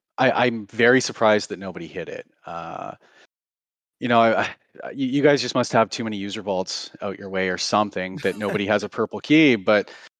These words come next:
Speaker 1: yeah, I'm, I'm surprised. I figured at least one person would, uh, would be able to scrape it together. But, um, there was definitely a few folks in the Vancouver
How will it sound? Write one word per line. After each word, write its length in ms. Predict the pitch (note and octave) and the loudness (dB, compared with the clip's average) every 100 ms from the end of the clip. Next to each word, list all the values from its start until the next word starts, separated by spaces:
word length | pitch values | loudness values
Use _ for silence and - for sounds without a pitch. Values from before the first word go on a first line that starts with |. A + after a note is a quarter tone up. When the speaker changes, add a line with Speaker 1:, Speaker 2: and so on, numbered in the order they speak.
| - | 2
Speaker 1:
yeah, 160 | C3+ D3 | 6 6
I'm, 320 | A#2 A#2 A#2+ | 6 4 -2
I'm 60 | A#2 | -6
surprised. 380 | A#2+ C3 A2 | -2 0 2
I 40 | G#2+ | 0
figured 240 | C3+ C3 | 0 0
at 80 | G#2 | -2
least 220 | G#2 - | -6 -10
one 160 | G2 F#2+ | -12 -10
person 300 | F#2+ - F2+ | -12 -12 -14
would, 200 | F2+ E2+ | -14 -10
uh, 220 | E2 E2 E2+ | -10 -10 -12
would 120 | F#2 | -10
be 80 | F#2+ | -10
able 120 | F2 | -10
to 60 | |
scrape 380 | F#2+ - F#3+ - | -14 -8 -8 -8
it 60 | - | -18
together. 460 | - E2 F2+ E2+ _ - | -10 -8 -8 -10 _ -10
But, 300 | E2 - - | -10 -10 -16
um, 280 | F2+ F#2+ A2 _ - - _ | -14 -14 -18 _ -20 -20 _
there 80 | C3 | -6
was 80 | B2 | 4
definitely 260 | D3 E3 C3+ | 4 4 0
a 40 | |
few 520 | - C3 B2+ B2+ B2+ - _ - | 0 0 4 4 2 -2 _ 2
folks 360 | B2 B2+ - | 4 4 -2
in 80 | A#2 | -8
the 60 | G#2 | -4
Vancouver 600 | G#2+ G2 A2+ A2+ A2+ | -4 -4 -4 -2 -2